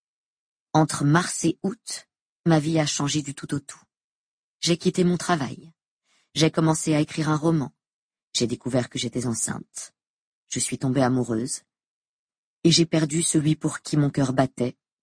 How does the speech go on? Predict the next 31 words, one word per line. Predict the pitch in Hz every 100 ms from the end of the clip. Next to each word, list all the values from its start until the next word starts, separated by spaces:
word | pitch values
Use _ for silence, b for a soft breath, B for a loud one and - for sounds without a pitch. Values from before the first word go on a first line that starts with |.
| _ -
retournée | 135 135 143 135 139
auprès | 131 - 127
de | 127
son | - 131
ex, | 120 - - - - -
enceinte | 131 131 - 123 135
elle | 131
aussi. | 123 - - _ _ _ _ _ _ _ _ _ _ _
Sans | - 165 175
oublier | 180 175 175 185
un | 160
petit | 190 - 190
séjour | 180 170 165
à |
l'hôpital | 165 156 143 - 139 180 233 _
pour | - 120
menace | 123 127 127
d'accouchement | - - - - - 123
prématuré, | - 143 139 - 127 120 - _ _ _ _ _ _ _ -
et | 143
que | 139 147
le | 143
père | 131 202 202
du | 175
bébé | 165 156 185 233 -
est | 139 -
un | 147
ami | 156 175 196 226 -
du | 120 139
dit | 139 170 208 -
ex-amoureux. | 208 - - 185 170 -